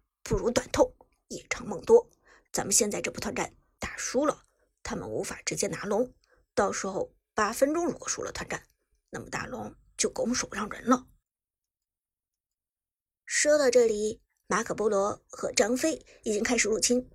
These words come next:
Prime 战队的野区了。神殿战队的思路非常清晰，先把 Prime 战队的这波无限流给耗干净了。张飞注意，别开大，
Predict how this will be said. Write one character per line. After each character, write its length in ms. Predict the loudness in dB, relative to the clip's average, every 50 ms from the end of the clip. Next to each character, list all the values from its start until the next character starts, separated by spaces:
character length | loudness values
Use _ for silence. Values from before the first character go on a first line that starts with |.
| _
Prime 360 | -4 -2 -2 -2 -2 -4 -4
战 200 | -2 -2 -2 -2
队 120 | -4 -8 -8
的 60 | -8
野 140 | -10 -8 -6
区 200 | -2 0 2 2
了。 200 | 2 2 0 -4 _ _ _ -20 -20 -20 -20 -20 -8
神 320 | -2 2 4 4 4 4 0
殿 340 | -2 0 2 2 0 0 0
战 220 | 0 0 0 0
队 100 | 0 -2
的 120 | -2 0
思 180 | 0 4 6 6
路 300 | 8 8 6 6 4 _ _
非 320 | -16 -8 -4 -4 -2 -2
常 180 | -2 -4 0 2
清 200 | 2 4 8 10
晰， 320 | 10 10 10 8 4 -6 -14 -20 -20 -20 -6 -2
先 220 | 2 2 2 2
把 140 | 2 2 0
Prime 320 | 0 0 2 2 2 2
战 120 | 2 2 2
队 100 | 2 0
的 100 | 0 0
这 100 | 0 0
波 140 | 2 0 -2
无 200 | -4 -4 0 4
限 220 | 6 6 6 6
流 300 | 6 6 4 4 4 0 _ _ _ _ _ _
给 120 | -6 -6 -4
耗 220 | -2 -2 -2 -2 -2
干 280 | -2 -2 -2 -2 0 2
净 160 | 2 4 4 2
了。 200 | 0 0 -4 -12 _ _ _ _ _ _ _ _ _ _ _ _ _ _ _ _ _ _ _ _ _ _ _ _ _ _ _ _ _ _ _ _ _ _ _ _ _ _ _ _ _ _ _ _ _ _ _ _ _ _ _ _ _ _ _ _
张 140 | 0 2 4
飞 100 | 4 2
注 120 | 2 0 -4
意， 140 | -10 -12 _ _ _ _ _ _
别 160 | -8 -6 -6 -2
开 140 | 0 0
大， 220 | 0 0 -2 -6